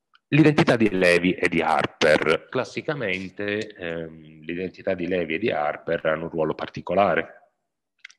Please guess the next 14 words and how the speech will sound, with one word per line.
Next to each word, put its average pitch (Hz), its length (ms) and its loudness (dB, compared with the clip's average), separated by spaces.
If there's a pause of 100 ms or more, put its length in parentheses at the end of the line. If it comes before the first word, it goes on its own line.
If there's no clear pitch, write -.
perché - 200 -10
l'identità 87 440 -6
di 90 80 -6
Levi 87 200 -4
e 92 40 -6
di 117 100 0
Harper 82 400 -2
ci - 160 -16
dicono 82 440 -10
che 82 840 -4
è - 80 -8
possibile, 82 920 -8
eh, 78 560 -8
definire 82 920 -8